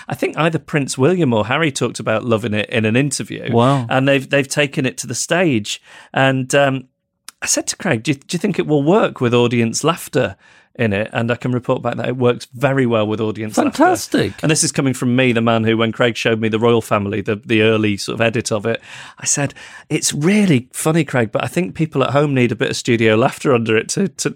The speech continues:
Speaker 1: <laughs> and, you know, how wrong I was when that revolutionised British
Speaker 2: Yeah, yeah,
Speaker 1: sitcoms.
Speaker 2: yeah, definitely.
Speaker 1: So that's, that's my reason to be
Speaker 2: And
Speaker 1: cheerful.
Speaker 2: mine is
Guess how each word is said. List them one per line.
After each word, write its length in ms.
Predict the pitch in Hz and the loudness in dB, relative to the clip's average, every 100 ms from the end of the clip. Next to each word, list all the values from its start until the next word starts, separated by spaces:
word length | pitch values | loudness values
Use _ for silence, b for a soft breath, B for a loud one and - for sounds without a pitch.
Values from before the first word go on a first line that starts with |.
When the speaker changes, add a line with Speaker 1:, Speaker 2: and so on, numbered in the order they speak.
| - | -4
Speaker 1:
<laughs> 80 | - | -2
and, 280 | 156 127 B 165 127 | -2 -4 B -14 -6
you 80 | 135 | 0
know, 80 | 113 | 0
how 220 | 101 123 | 2 2
wrong 280 | 117 120 120 | 2 2 2
I 100 | 117 | 2
was 300 | 113 113 107 | 4 2 0
when 140 | 117 | -2
that 160 | 113 135 | 0 0
revolutionised 720 | 113 107 110 - 110 107 107 | 0 0 -2 -4 -4 -6 -6
British 260 | 123 - 107 | -6 -2 2
Speaker 2:
Yeah, 140 | 110 | 4
yeah, 200 | 110 113 | 4 4
Speaker 1:
sitcoms. 260 | 117 117 120 | 2 2 2
Speaker 2:
yeah, 120 | 127 | 0
definitely. 400 | 107 135 - 123 | 0 -2 0 0
Speaker 1:
So 20 | |
that's, 220 | 151 180 - | 0 0 -2
that's 220 | 175 156 | -4 0
my 140 | 151 | 0
reason 280 | 143 120 110 | 0 -2 -4
to 60 | - | 0
be 60 | |
Speaker 2:
And 100 | 147 | 2
Speaker 1:
cheerful. 160 | 156 185 | 4 4
Speaker 2:
mine 280 | 202 214 190 | 4 4 2
is 260 | 156 143 | -2 -6